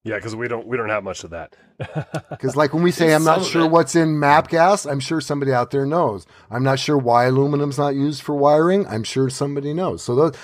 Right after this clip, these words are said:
Speaker 2: that's like, I'm asking is like, "Hey, if you know the answers to the things that we are not sure about, I would invite you to respond to us, um, with, um,
Speaker 3: Publicly.
Speaker 2: helpful advice."
Speaker 3: On Twitter.
Speaker 2: And, yes,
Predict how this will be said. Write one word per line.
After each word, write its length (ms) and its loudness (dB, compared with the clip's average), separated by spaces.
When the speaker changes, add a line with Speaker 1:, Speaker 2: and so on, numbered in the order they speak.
Speaker 2:
that's 240 2
like, 140 0
I'm 180 2
asking 420 2
is 140 -2
like, 140 -2
"Hey, 180 2
if 120 0
you 60 -8
know 140 0
the 160 2
answers 360 -2
to 120 -2
the 120 2
things 260 -2
that 120 2
we 140 -2
are 80 2
not 160 -2
sure 260 2
about, 440 -2
I 120 0
would 140 2
invite 340 4
you 120 2
to 300 -2
respond 460 -2
to 160 -6
us, 320 -6
um, 340 -6
with, 320 -2
um, 400 -4
Speaker 3:
Publicly. 240 -2
Speaker 2:
helpful 600 2
advice." 520 2
Speaker 3:
On 60 -2
Twitter. 140 -8
Speaker 2:
And, 200 -10
yes, 420 -4